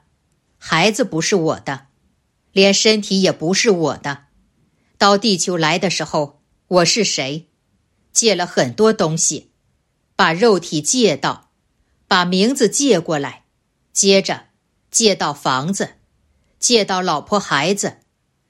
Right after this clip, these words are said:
最后走的时候，全部还给地球，自己两腿一蹬，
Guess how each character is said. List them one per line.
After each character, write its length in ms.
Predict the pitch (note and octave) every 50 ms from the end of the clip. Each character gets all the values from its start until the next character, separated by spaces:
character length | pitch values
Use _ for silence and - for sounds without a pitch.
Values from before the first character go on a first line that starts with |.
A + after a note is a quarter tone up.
| _ _ _
最 220 | - - A#3+ G3+
后 180 | F#3+ - G3 F3+
走 240 | E3+ - D#3+ C3+ B2
的 100 | - F#3+
时 140 | - -
候， 380 | D#3+ - E3 D3 C3+ - _ _ _ _ _ _ _ _ -
全 320 | - - G#3 F#3 F#3 G#3
部 160 | G3+ A3 F#3
还 320 | F3 - - E3 D#3+ F#3+ A3
给 160 | - A3+ E3+
地 220 | E3 - A#3+ G3
球， 480 | D#3 - - - C#3+ B2+ C#3 D#3 - _ _ _ _ _ _ _ _ _ _ _
自 220 | - - B3 A3+ G3+
己 160 | G3 - F#3+
两 260 | E3 E3 D#3 E3 F#3+
腿 200 | G3 - G3 E3
一 160 | E3 F3 D#3+
蹬， 320 | C#3 - F3+ F#3 F#3+ G3